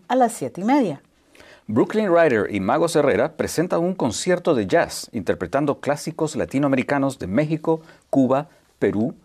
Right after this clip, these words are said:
Speaker 2: entre otros, el siete de abril a las siete y treinta de la noche.
Speaker 1: El Kennedy Center también presenta un festival de la mundialmente famosa música de marcha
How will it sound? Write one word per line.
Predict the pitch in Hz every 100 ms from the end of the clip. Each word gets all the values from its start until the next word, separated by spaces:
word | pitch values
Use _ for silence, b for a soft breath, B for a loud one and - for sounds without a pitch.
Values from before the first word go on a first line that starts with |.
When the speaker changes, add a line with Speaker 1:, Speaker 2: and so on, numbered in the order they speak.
| -
Speaker 2:
entre | 180 196
otros, | 120 - 85 - - b b -
el | 90
siete | - 165 156
de | 101
abril | 110 175 -
a | 92
las | 71
siete | - 139 135
y |
treinta | - 135 143
de | 139
la | 135
noche. | 82 - - _ _ _ _ B B B B
Speaker 1:
El | 214 214
Kennedy | 233 294 370 349
Center | - 165 180 208
también | 185 165 185 214
presenta | 247 - 147 143 175 214
un | 214 214
festival | 240 233 247 190 175 185 185 -
de | 185 165
la | 151
mundialmente | 151 147 147 165 214 220 220 214 208
famosa | - 151 190 208
música | 180 208 220 220 190
de | 170
marcha | 196 262 - 294